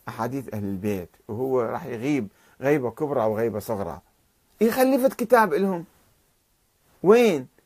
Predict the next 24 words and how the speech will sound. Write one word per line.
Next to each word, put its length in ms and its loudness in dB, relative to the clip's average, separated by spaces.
ليش 200 6
ما 140 4
كتب؟ 380 -6
معناته 300 -6
ما 140 -2
موجود، 540 -2
معناته 240 -8
كذب، 360 -4
هذا 140 -6
دعاية 580 -4
وافتراء 720 0
وخرافة، 580 0
أسطورة، 420 2
ما 160 -2
موجود 360 0
الحقيقة. 560 -8
لذلك 420 4
مثلًا 280 -2
حتى 320 2
ال-، 320 -2
ال-، 320 -2
النوبختي، 640 0
آه، 360 -4
ال-، 200 -8